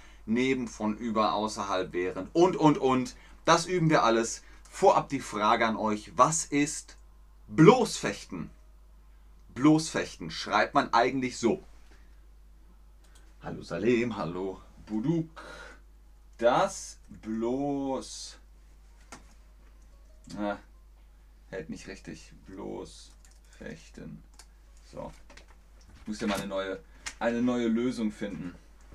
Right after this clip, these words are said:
Das hält sonst nicht richtig. Wo ist Ben, fragt ihr euch. Ah, wo ist Ben? Ben versucht hier die Tastatur hinzulegen. So.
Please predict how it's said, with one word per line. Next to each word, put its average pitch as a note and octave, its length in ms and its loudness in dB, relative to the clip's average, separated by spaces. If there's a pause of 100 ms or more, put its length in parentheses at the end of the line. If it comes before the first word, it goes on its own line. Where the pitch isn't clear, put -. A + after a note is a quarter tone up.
(560)
Das G#2 260 -4
hält A#2+ 200 0
sonst G#2+ 240 -2
nicht G#2 220 -4
richtig. - 400 -6
Wo E3+ 160 10
ist A3 420 -2
Ben, G#3 320 10
fragt C#3+ 340 0
ihr C3 80 2
euch. A2+ 240 0
Ah, G3 380 10 (360)
wo E3 160 2
ist - 260 -2
Ben? G#2 360 -2
Ben D#3+ 340 2
versucht D#3+ 480 -2
hier D#3+ 260 4 (240)
die A#2+ 100 -6
Tastatur B2 800 -2
hinzulegen. G#2+ 760 0
So. A2+ 240 -2